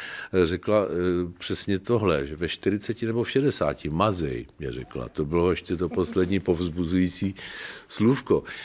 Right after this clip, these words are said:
No, protože do Národního divadla se, eh, chodilo, eh, po určitém vyzrálém působení, eh, v různých jiných divadlech po celé republice. A špičky těch divadel, ať už to bylo z Olomouce, Plzně, Liberce, Hradce Králové, Pardubic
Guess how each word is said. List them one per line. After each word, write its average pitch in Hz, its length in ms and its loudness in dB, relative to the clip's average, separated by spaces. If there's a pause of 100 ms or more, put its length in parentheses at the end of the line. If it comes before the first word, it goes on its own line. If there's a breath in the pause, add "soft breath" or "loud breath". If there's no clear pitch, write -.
(100)
No, 104 80 4
protože 143 440 2
do 127 140 6
Národního 139 400 4
divadla 117 340 4
se, - 160 2
eh, 95 320 2 (540)
chodilo, 120 540 4
eh, - 640 0
po 104 180 8
určitém 107 840 2
vyzrálém 120 800 4
působení, 113 960 2
eh, 101 40 0 (280)
v - 160 -6 (260)
různých 101 500 -2
jiných 104 260 0
divadlech 101 420 0
po - 140 0
celé 110 300 4
republice. 117 640 0
A 67 100 0
špičky - 480 -2
těch 80 240 0
divadel, 95 480 2
ať 87 160 -2
už 87 120 -6
to 90 120 -2
bylo 90 180 2
z - 100 -4
Olomouce, 95 500 2
Plzně, 90 400 -2
Liberce, 90 560 0
Hradce 92 320 0
Králové, 92 460 2
Pardubic 87 560 -2